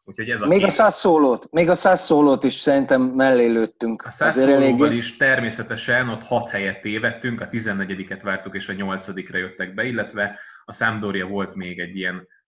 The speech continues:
Speaker 1: hatos különbség, tizenötödik helyen zártak, és a kilencet vártuk. Utólag belegondolva nem is nagyon értem, hogy mit gondoltunk, de szerintem ott, ö,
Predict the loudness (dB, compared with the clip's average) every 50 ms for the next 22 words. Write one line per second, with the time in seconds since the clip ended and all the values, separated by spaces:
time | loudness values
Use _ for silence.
0 | _ _ -8 -8 -8 -8 -10 -14 -14 -10 -8 -6 -4 -4 -6 -6 -8 -6 -6 -6
1 | -6 -8 -12 -20 _ _ _ -10 -6 -6 -4 -4 -4 -6 -8 -10 -12 -10 -10 -8
2 | -8 -8 -8 -6 -4 -4 -4 -6 -8 -16 -16 -16 -16 -16 -16 -12 -10 -10 -10 -10
3 | -12 -14 -18 -18 -18 -14 -12 -10 -8 -8 -10 -10 -16 -20 _ _ _ _ _ _
4 | _ _ -14 -12 -6 -2 -2 0 0 0 0 -2 -6 -6 -4 -2 0 0 0 -2
5 | -4 -4 -4 -4 -2 -2 -4 -4 -4 -4 -6 -8 -10 -10 -10 -8 -10 -10 -10 -8
6 | -8 -8 -8 -6 -8 -10 -10 -10 -12 -12 -12 -12 _ _ _ _ -20 _ _ _
7 | _ _ -10 -8 -8 -6 -6 -6 -6 -6 -6 -8 -8 -8 -6 -6 -8 -6 -6 -6
8 | -6 -6 -6 -6 -6 -6 -6 -8 -10 -8 -6 -4 -2 -2